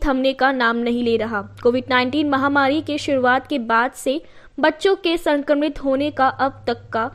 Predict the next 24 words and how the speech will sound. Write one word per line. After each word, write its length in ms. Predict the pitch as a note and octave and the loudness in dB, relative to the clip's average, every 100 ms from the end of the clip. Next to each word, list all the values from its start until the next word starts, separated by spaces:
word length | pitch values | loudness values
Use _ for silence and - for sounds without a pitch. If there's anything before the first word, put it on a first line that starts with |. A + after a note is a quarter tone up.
| - - - | -14 -10 -2
सबसे 440 | E4 - - G4 | -2 -2 0 2
ज्यादा 400 | D4 C4+ C4 C4+ | 4 4 4 0
चौंकने 500 | D4+ D#4 C4+ C4 C#4+ | 0 0 0 0 -2
वाला 280 | B3+ A#3 A3+ | 0 0 0
आंकड़ा 460 | A#3 A3+ A#3 A3 A#3+ | -2 -4 -2 -4 -2
दर्ज 280 | A#3 A3+ | -4 -4
किया 220 | - A#3 A3 | -4 -4 -2
गया 220 | A3 A3 | -2 -2
है, 240 | A3+ F#3+ - - - - - | -4 -10 -14 -20 -20 -20 -6
जिसमें 400 | C4+ E4 D#4 D#4+ | -2 -2 0 0
वन 320 | D#4+ C#4+ D#4 D#4+ | 2 2 2 0
पॉइंट 280 | D4+ D4 D4+ | 0 0 0
दो 220 | A#3+ B3+ C4+ | 2 2 2
करोड़ 400 | D4+ C#4 C4 C#4 - - - | 2 4 4 4 -2 -20 -4
से 80 | E4+ | 2
ज्यादा 400 | D#4 D#4 C4+ C#4 | 4 4 4 2
बच्चे 380 | C4 C4 - C#4 | 0 -4 -6 -4
कोरोना 460 | C#4+ C#4 C#4 D4 | 4 4 4 2
महामारी 520 | C#4+ C4 B3+ B3+ B3+ | 0 0 0 0 0
से 160 | C#4+ C#4 | -2 -6
संक्रमित 580 | C#4 B3+ B3 B3 B3 - | -4 -4 -2 -2 -2 -2
पाए 220 | A#3 A3 | -2 0
गए 240 | A3+ A3+ A3+ | 0 0 -2
हैं। 200 | A#3 F3+ | -4 -8